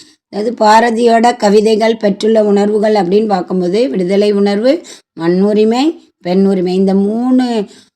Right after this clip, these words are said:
அ, உணர்வுமே இருக்கும் பாரதியோட கவிதைகள்ல அப்படின்னு சொல்லி சொல்லியிருக்காங்க. ஆப்ஷன், ஆப்ஷன் டி அனைத்தும்ங்கிறது ஆன்சர். ஓகேவா? அடுத்து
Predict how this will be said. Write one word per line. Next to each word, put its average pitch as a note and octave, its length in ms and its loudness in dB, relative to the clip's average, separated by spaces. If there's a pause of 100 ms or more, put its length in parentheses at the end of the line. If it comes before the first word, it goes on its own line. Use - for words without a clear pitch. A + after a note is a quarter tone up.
(160)
அ, G3+ 180 -2
உணர்வுமே B3 640 0 (500)
இருக்கும் G#3 420 2
பாரதியோட G3+ 720 2
கவிதைகள்ல F#3 640 0
அப்படின்னு F#3 360 -4
சொல்லி F#3+ 180 -2
சொல்லியிருக்காங்க. E3+ 480 -2
ஆப்ஷன், B3 340 -6 (380)
ஆப்ஷன் G3+ 500 0 (140)
டி G#3+ 160 2 (540)
அனைத்தும்ங்கிறது G#3 1000 0 (100)
ஆன்சர். F3 480 -2
ஓகேவா? G#3 360 -4 (420)
அடுத்து F3+ 400 -2